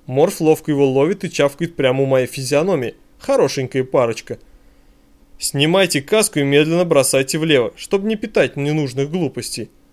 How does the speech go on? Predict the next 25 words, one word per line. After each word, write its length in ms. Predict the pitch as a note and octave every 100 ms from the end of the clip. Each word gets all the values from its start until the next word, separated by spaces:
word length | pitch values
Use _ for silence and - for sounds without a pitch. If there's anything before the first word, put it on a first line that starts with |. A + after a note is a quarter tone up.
| _ _
Шлем 280 | - C#3 B2+
стальной 340 | - C3+ F3
звякает 440 | D3 C3 B2+ C3 A#2+
о 100 | B2
наст. 300 | B2 A2 - _ _ _ -
Великолепно 720 | C3 C#3 C#3 D3 D3+ C#3+ C#3+
и 40 |
замечательно. 680 | C3+ C#3+ C#3+ D#3+ B2 A#2+ G#2 _ _
Какая 260 | - D#3+ A3+
специализация? 920 | G#3 C#3 - B2 A#2 A#2 A2 - D3+ D#3+ _ _ _ _ -
Терапевт. 680 | C#3 C3+ C3+ C#3 B2+ A2+ - _ _ _ -
Это 320 | G#3+ C4 C4+
хуже. 520 | - D#3+ C#3+ C3+ A#2+ -
Хирургически 720 | C4 C#4+ C4+ F#3+ D3 - C#3+
подготовлены. 880 | D3 C3+ C3+ - A#2+ A#2+ C#3+ G#3 G#3 - -
Шить 320 | - A3+ C#3+
умеете? 580 | B2 B2 G#3 B3 B2+ - _ - - - _ _
Хирургическая 680 | - D3+ G#3 G#3+ A3 - G3
подготовка 640 | G3 F#3 A3 A3 G#3 -
была, 340 | F#3+ G#3 D3 G#2
практики 500 | G3 G#3 - E3+ F3+
было 280 | D#3+ D3+
мало. 280 | C#3+ C3 A2
Шить 300 | - F3+ E3
умею. 360 | A#3+ C#3+ A#2+